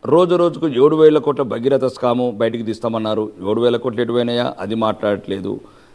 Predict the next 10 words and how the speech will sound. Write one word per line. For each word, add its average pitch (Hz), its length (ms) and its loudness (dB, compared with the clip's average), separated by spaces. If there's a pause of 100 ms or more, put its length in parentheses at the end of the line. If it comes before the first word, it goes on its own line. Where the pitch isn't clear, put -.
దీని 160 240 2
మీద 170 100 8
సీబీఐ 170 520 2
ఎంక్వైరీ 160 320 6
చేసి 160 280 -2
కేసీఆర్కి 151 680 0
డబుల్ 135 200 0
బెడ్‌రూమ్ 143 380 2 (880)
జైలు 139 300 4
కట్టిస్తాను 139 440 -2